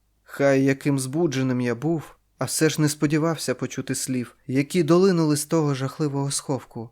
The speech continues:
сказаних тоном набагато нервознішим і схвильованішим, аніж я будь-коли чув від Гарлі Ворена.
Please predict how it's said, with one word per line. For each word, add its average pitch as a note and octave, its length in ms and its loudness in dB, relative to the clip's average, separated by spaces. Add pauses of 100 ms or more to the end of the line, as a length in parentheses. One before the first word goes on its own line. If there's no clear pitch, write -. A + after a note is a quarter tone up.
(120)
сказаних A#2 640 -4
тоном A#2 380 -2
набагато A#2+ 480 -4
нервознішим A#2+ 840 -4
і C#3 80 -8
схвильованішим, A#2 960 -4 (180)
аніж C3+ 380 2
я D3 220 6
будь-коли C#3 520 0
чув C#3 300 -2
від A#2+ 180 -4
Гарлі A2+ 340 -6
Ворена. A2+ 560 -8